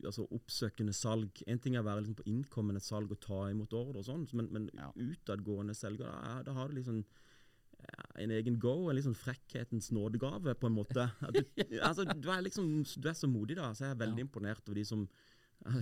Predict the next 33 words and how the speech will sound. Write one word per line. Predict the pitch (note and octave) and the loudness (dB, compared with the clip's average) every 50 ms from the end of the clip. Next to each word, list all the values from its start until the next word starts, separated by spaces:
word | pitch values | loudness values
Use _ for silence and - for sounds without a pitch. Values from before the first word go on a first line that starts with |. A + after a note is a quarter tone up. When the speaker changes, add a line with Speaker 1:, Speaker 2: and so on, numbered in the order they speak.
| B2 G#2 | 2 2
Speaker 1:
jobber | A#2 - - C3 | 0 -2 2 2
med | C#3 C3+ B2 A2 | 2 2 2 0
hotellsalg | - A#2+ B2 D3 - F#3 D3+ | -2 -2 -4 -2 -2 -2 -2
da, | C#3 A2 G2 | 0 -2 -2
som, | - A2 G#2+ - | 0 -2 -4 -4
som | - - A#2+ | -2 -4 -2
har | G#2+ F#2+ A2 A2 | -2 0 -2 -4
sånn | G2+ - G#2+ G2+ | -2 -2 -2 -2
guts. | F#2 G2 G2 A2+ - - - - - - - _ - | 0 -2 -4 -4 -6 -8 -8 -8 -10 -12 -16 _ -4
Speaker 2:
Ja. | A2+ A#2 - - - - | -4 -4 -4 -6 -12 -8
Speaker 1:
Eh, | - G#2+ G#2 F#2+ G2 E2+ | -4 -4 -2 -2 -4 -4
veldig | G2 G#2+ G#2+ A2 A2 A#2+ | -2 -2 0 0 0 -2
imponert | A#2+ - G#2+ G2+ - - | -4 -6 -8 -10 -8 -10
over | - - | -10 -10
det. | - - A#2+ - | -8 -10 -12 -12
Så | - - - A2+ A2 F2+ | -10 -6 -4 -4 -2 -2
jeg | - B2+ | 0 0
hadde | C3+ B2 B2+ | 0 2 0
det | C3 D3+ | 0 0
ikke | - C#3 A#2 | -2 -2 -2
selv, | - C#3 C#3+ E3+ F3 | 0 0 0 0 0
men | D#3+ D#3 C3+ | 2 2 2
jeg | B2+ B2 A2+ - | 2 2 0 0
skjønte | - A#2+ G#2 - - A#2+ | -2 -2 -2 -2 -2 -2
hvem, | G#2+ A2 G#2+ A2 G#2+ G#2 | 0 2 2 0 0 -2
eh, | A2 A2 G#2 G#2 A2+ A2 | -2 -4 -4 -4 -4 -2
hvem | A2 A2 A2+ A2 | -2 0 0 0
vi | G#2+ F#2 | 0 -2
skulle | - - G#2 G2+ | -2 -2 -4 -2
ha | - - | -2 -6
tak | - - - | -6 -4 -6
i | - | -6
da. | - | -6